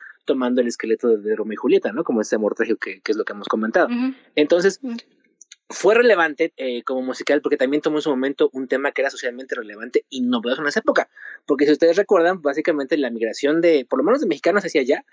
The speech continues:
Speaker 1: pues es un fenómeno que empieza ya con fuerza a partir de los cincuenta y sesenta, que es cuando empezamos,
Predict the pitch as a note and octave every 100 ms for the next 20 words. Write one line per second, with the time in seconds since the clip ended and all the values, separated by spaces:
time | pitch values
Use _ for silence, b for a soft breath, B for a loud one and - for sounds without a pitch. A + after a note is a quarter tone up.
0 | b b b D3 E3+ A3+ F#3 F#3+ F#3+ D#3+
1 | C#3+ D3+ F3 - _ C3 B2 B2+ A3+ A3+
2 | F3+ C4+ B3 - E3 D3+ B2+ B2+ A#2 A2+
3 | G#2+ G#2+ A#2 C#4+ B3 C#3 C#3 D3 B2+ -
4 | A#2 F3+ F#3+